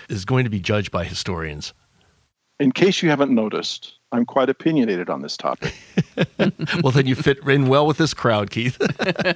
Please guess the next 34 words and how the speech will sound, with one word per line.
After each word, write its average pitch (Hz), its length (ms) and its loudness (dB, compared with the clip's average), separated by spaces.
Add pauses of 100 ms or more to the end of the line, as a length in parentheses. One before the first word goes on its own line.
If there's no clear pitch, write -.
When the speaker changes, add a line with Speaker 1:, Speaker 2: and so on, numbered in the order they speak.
(120)
Speaker 1:
<laughs> - 600 -12
Speaker 2:
And 127 300 4 (560)
to - 160 2
me, 160 440 2 (340)
no 127 360 4
one 147 540 0 (460)
other 139 240 4
than 139 500 2
the 123 180 -2
military, 117 840 0
and 120 220 2
that 135 200 2
is 147 160 0
a 123 80 -2
separate - 600 -4
discussion, 123 640 -4 (460)
but 131 120 2
no 143 280 4
one 185 360 4
in 135 220 4
the 123 100 4
general 147 540 0
government, 117 420 0
the 113 80 -2
non-Title 131 680 2
fifty - 400 -2
side 127 300 0
of 127 60 0
the 131 80 0
government, 107 520 -2 (360)
and 131 280 4
no 143 160 4
one 156 540 -2
within 135 640 0